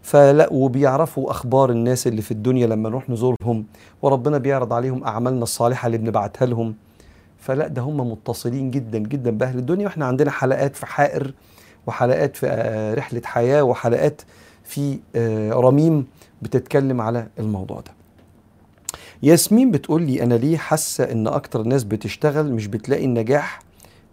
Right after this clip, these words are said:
اللي غيرها من الموظفين اللي بيمشوها بالحب؟ ساعات بحس إن ربنا نسيني أو مش بيحبني عشان مش بلاقي المقابل على اجتهادي في الشغل،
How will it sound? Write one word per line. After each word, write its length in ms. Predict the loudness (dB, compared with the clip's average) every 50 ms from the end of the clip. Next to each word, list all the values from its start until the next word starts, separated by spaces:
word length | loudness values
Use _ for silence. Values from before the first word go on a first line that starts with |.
| -4
اللي 180 | -2 0 0 2
غيرها 320 | 2 4 4 4 2 2
من 140 | 0 0 0
الموظفين 960 | 0 0 0 0 0 2 0 0 0 -2 -2 -2 -2 -2 -2 -2 0 -2 -4 -6 -12 -20 -20 -20 -20 -20 _ _ -4
اللي 160 | 0 0 0 2
بيمشوها 520 | 2 0 0 -2 -4 -2 -2 0 0 0
بالحب؟ 280 | -2 -6 -8 -8 -10 -10 -12 _ -20 -20 _ _ _ _ -20 -20 -20 -20 _ _ -6
ساعات 300 | 0 2 4 4 4 4
بحس 400 | 2 -2 -2 -4 -6 -4 -4 -2
إن 100 | 0 0
ربنا 320 | 0 0 0 0 0 0
نسيني 480 | 0 0 -2 -2 -2 -2 0 0 0 0
أو 60 | 0
مش 180 | -2 -2 -4 -4
بيحبني 520 | -4 -6 -6 -4 -6 -4 -2 -2 0 0
عشان 240 | 0 0 0 -2 0
مش 160 | 0 -2 0
بلاقي 260 | 0 0 2 2 2 0
المقابل 520 | -2 -2 -4 -2 2 2 4 4 4 4
على 140 | 2 2 0
اجتهادي 440 | -2 -4 -4 -4 -2 -2 -2 -4 -6
في 60 | -10
الشغل، 380 | -12 -8 -6 -6 -6 -6 -10